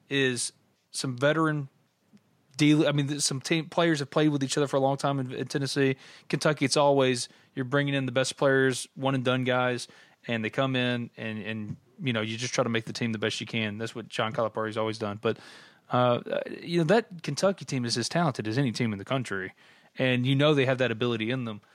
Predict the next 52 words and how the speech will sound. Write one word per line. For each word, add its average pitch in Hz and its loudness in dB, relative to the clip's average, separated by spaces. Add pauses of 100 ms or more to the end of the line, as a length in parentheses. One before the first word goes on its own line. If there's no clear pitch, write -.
(220)
Um, 131 0
I 175 4
don't 202 0
think 156 -2
it 107 -6
says 123 0
much 123 -6
of 117 -12
anything. 131 -2
I, 156 2
I - 0
think 160 0
it 139 0
just 131 2
shows 127 4
that 123 -2
Kentucky 127 -2
and 117 -6
Tennessee 123 -4
are 117 -2
the 110 -6
class 110 0
of 117 -8
the 117 -8
league, 110 -6 (500)
and 120 -2
then 120 0
everyone 127 0
after 117 -2
them 107 -6
is - -10
kind 113 -2
of - -10
playing 110 -2
for 107 -12
third 101 -6
place. - -8 (420)
Um, 110 -2 (260)
Ole 123 0
Miss 113 -2
and 110 -4
South 104 -4
Carolina 107 -2
playing 101 -6
for 104 -12 (180)
fourth 165 0
place. - -8
But, - -10 (340)
uh, 117 2
yeah, 156 4
I 190 4
just, 202 -4